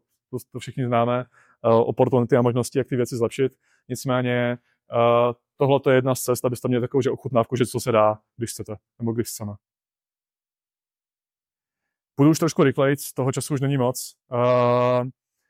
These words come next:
ta důležitá myšlenka a možná myšlenka nakonec, jako desátá, je vysloveně to, že, eh, buďte si jistí, že máte svou strategii. Hodně lidí, který potkávám, si myslí, že, eh,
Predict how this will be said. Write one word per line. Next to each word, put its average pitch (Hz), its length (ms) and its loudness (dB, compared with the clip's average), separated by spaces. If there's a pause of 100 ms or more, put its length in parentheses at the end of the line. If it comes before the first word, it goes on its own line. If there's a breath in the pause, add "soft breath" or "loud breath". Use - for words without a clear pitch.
(560)
ta 139 260 2
důležitá 151 340 2
myšlenka 156 520 0
a - 20 0
možná 147 320 0
myšlenka 147 680 -2
nakonec, 131 580 -4 (200)
jako 139 160 -4
desátá, 135 760 0
je 131 100 -6
vysloveně 131 460 -4
to, 131 120 -6
že, 139 120 0
eh, 123 1300 0 (1600)
buďte 147 280 0
si - 140 -4
jistí, 151 280 -2
že 135 360 2
máte 135 320 -2
svou 156 160 0
strategii. 120 560 -2 (3250)
Hodně 143 280 0
lidí, 160 180 2
který 175 240 -2
potkávám, 165 760 0
si - 160 -6
myslí, 143 300 -2
že, 139 140 0
eh, 127 300 2